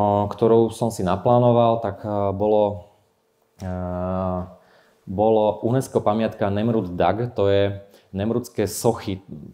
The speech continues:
to vám za chvíľku poviem, e, je to zapísané v unesco, sú veľmi pekné, o chvíľku vám dám fotku, že, e, čo konkrétne myslím, ale predtým, e, už sa zotmievalo, tak som si povedal, že nevadí, prespím niekde predtým a samozrejme nech tam nie je v noci,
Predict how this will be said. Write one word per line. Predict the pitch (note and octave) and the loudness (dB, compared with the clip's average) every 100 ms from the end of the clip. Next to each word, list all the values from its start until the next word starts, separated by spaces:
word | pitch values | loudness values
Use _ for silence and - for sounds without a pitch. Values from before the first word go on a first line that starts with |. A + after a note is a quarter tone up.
| _ | _
to | G2+ | -4
vám | G#2+ | -2
za | G2+ | -2
chvíľku | A#2+ A#2+ | -4 -6
poviem, | F#2+ G2+ G2+ F#2+ | 0 4 4 4
e, | F#2 F#2 F#2 F2+ F2+ F2+ F2+ F2+ F2+ F2 E2 D#2+ D#2+ C#2+ D2 | 2 2 2 2 2 2 0 0 -2 -4 -8 -10 -12 -14 -4
je | F#2+ | -4
to | G2 F#2 | -2 -2
zapísané | F#2 F#2+ G2 F2+ | -2 -4 -4 -4
v | E2 | -2
unesco, | F#2+ F#2 | -4 -4
sú | F2+ F#2 | -6 -2
veľmi | G#2 G2+ | -2 -2
pekné, | F2 F2 G#2 F#2+ F2 F2 D2+ - - - | -6 -6 -4 -4 -6 -10 -14 -18 -10 -6
o | |
chvíľku | - A2 G2 | -4 -2 0
vám | G2 | 2
dám | G2 F#2+ | 2 0
fotku, | G2 F#2+ G#2 | -2 -4 -4
že, | F#2 F2+ - - _ - | -2 -2 -4 -20 _ -12
e, | F2+ F2+ | -10 -6
čo | A2 | -6
konkrétne | G2 G2 G#2 G2+ F2+ | -4 -4 -4 -2 -2
myslím, | F2+ B2+ A#2+ A#2+ | -2 -2 -2 0
ale | A2+ D#2+ - - - - _ | 2 2 -2 -12 -20 -20 _
predtým, | - A#2+ C3 C#3 C#3 C3+ | 2 2 2 0 2 0
e, | B2 - G#2 G#2 G#2 G2 | -4 -6 -2 0 0 0
už | G#2+ | -2
sa | A#2+ | -2
zotmievalo, | A2 G#2 F#2+ G#2+ B2+ A#2+ A#2 A2 | -2 0 0 2 2 4 6 4
tak | G#2 | 2
som | G#2 | -4
si | G#2 G#2 | -4 0
povedal, | G#2 G2+ | 2 2
že | F#2 | 0
nevadí, | G2+ G#2+ G#2 G2 | 0 0 0 -4
prespím | - G2+ - G#2+ G2 | -6 -8 -6 -6 -4
niekde | G2+ G2+ | -4 -4
predtým | F#2 F#2+ - A#2 G#2+ G2 | -2 -4 -2 -4 -2 -2
a | |
samozrejme | F#2+ F#2+ F#2+ G2 | -2 -2 0 0
nech | F#2+ | 0
tam | G2+ G2+ | -2 -2
nie | G2 | 0
je | |
v | F2 D#2+ | -2 -4
noci, | E2 F#2 | -6 -4